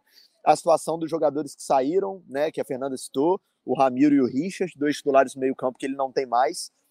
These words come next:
Ele fala que ele, ele precisa achar soluções dentro do elenco que ele tem. O fato de a janela claramente não ser uma janela promissora, e como o Gabriel citou, a gente conversou sobre isso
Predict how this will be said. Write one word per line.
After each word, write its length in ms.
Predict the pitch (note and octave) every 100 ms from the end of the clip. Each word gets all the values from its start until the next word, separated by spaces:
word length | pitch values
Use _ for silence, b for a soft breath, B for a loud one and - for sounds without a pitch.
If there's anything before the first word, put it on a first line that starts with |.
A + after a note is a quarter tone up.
| _
Ele 140 | C3 C3+
fala 280 | C#3 C#3 C#3+
que 100 | D3+
ele, 160 | C#3+ -
ele 240 | D#3 F3 F#3
precisa 380 | E3+ - D3
achar 180 | D3+ D3+
soluções 480 | - D3 C3 D3 B2+
dentro 260 | A#2+ E3+ F3
do 60 |
elenco 220 | C#3 C#3+
que 100 | C3+
ele 100 | C3
tem. 320 | - B2 D3 _ _ _ _ _
O 100 | D3
fato 260 | - F3 -
de 80 |
a 60 | F#3
janela 400 | F3+ E3 E3 E3
claramente 600 | E3+ G3 A3+ E3 F3 -
não 120 | E3+
ser 200 | G#3 F#3+
uma 120 | F3+ F3
janela 320 | D#3+ D#3 D#3+
promissora, 720 | E3 D#3+ D3 - C#3+ F3+ G3+
e 60 | -
como 180 | D#3 D#3
o 20 |
Gabriel 240 | D3+ D3
citou, 320 | - C#3+ C#3+
a 40 | C3
gente 140 | B2+
conversou 380 | - C3+ C3+ D3+
sobre 260 | - C#3+ C#3
isso 240 | C3+